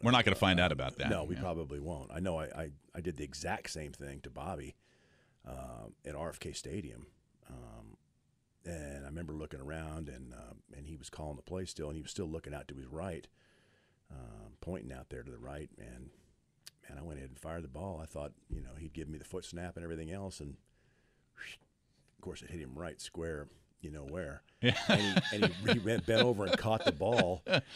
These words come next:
Speaker 2: and stood up and threw a touchdown. So it was, it was, all was good. But had it gone six inches left or six inches right, you know, that'd have been like a thirty-yard loss.
Speaker 1: Yeah.
Speaker 2: So, um, I came over to the sideline, and James Campen, who's now the offensive line coach, head off, head, uh, head assistant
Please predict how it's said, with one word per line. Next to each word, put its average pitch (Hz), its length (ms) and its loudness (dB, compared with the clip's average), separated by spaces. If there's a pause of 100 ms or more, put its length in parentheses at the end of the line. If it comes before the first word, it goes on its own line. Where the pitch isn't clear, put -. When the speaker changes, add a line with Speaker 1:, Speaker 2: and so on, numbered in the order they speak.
Speaker 2:
and 98 120 2
stood 110 260 2
up 113 120 2
and 101 80 -2
threw 110 140 2
a 104 60 2
touchdown. - 560 -2
So - 60 8
it 330 220 10
was, - 160 8
it - 100 4
was, - 120 8
all 127 160 10
was 104 140 4
good. 113 300 4 (240)
But 110 140 8
had 120 200 4
it 123 140 2
gone 117 300 0
six - 320 2
inches 107 300 0
left 101 280 2
or 85 40 -4
six - 260 -2
inches 92 260 -4
right, 104 340 0 (460)
you 113 80 0
know, 87 80 0
that'd 101 140 0
have 90 80 -2
been 85 160 -2
like 71 220 -6
a - 40 -14
thirty-yard 80 540 -2
loss. 82 560 -6
Speaker 1:
Yeah. 104 320 6 (120)
Speaker 2:
So, 73 520 -2
um, 64 340 -14 (400)
I - 40 -14
came 104 220 0
over 78 120 -2
to 67 60 -6
the - 40 -10
sideline, 69 520 -4
and 64 140 -12
James 73 260 -6
Campen, 82 360 -6
who's 69 160 -8
now 73 220 -6
the 67 100 -12
offensive 71 380 -8
line 76 220 -4
coach, 78 240 -6
head 85 160 -2
off, 71 240 -4
head, 78 180 -6
uh, 69 240 -10 (640)
head 92 140 -2
assistant 101 420 0